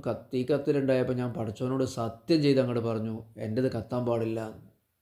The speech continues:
എൻ്റെ കത്താൻ പാടില്ല," പറഞ്ഞു പടച്ചവനോട്.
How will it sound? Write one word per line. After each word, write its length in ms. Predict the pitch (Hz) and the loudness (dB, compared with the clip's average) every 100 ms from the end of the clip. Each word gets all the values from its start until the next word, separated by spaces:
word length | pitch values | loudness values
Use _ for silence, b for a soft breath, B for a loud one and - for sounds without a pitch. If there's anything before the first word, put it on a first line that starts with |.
| _ _ _ _ _ _ _ _ _ _ _ _ - | _ _ _ _ _ _ _ _ _ _ _ _ 0
എൻ്റെ 140 | 131 | 4
കത്താൻ 300 | 180 - 156 170 | 6 6 0 2
പാടില്ല," 320 | 147 131 127 | 2 2 -2
പറഞ്ഞു 220 | 120 117 | -2 -6
പടച്ചവനോട്. 440 | 117 - 92 92 | -10 -12 -12 -14